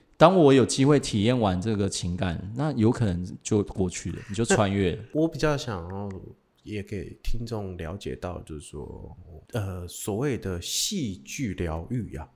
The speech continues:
Speaker 2: 这一块，
Speaker 1: 嗯。
Speaker 2: 那如何用戏剧这个部分来疗愈呢？
Speaker 1: 呃，有几种方式啊，我常做的。第一个当然就是儿时的故事，
Speaker 2: 嗯。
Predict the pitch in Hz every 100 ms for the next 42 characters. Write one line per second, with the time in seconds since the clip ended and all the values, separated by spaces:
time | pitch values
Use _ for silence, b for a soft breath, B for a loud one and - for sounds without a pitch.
0 | _ - 123 117 95 151 143 185 175 131
1 | 160 123 - - 202 117 - 110 - 98
2 | 90 - 90 65 - 85 - - - _
3 | _ _ 90 90 82 82 101 90 78 95
4 | 107 - 107 101 98 98 101 98 - 120
5 | 151 92 85 98 101 104 120 85 - 95
6 | - 95 101 - 123 82 62 98 135 165
7 | 147 107 127 123 107 107 120 107 101 90
8 | 101 117 123 - 101 101 101 107 117 98
9 | - 101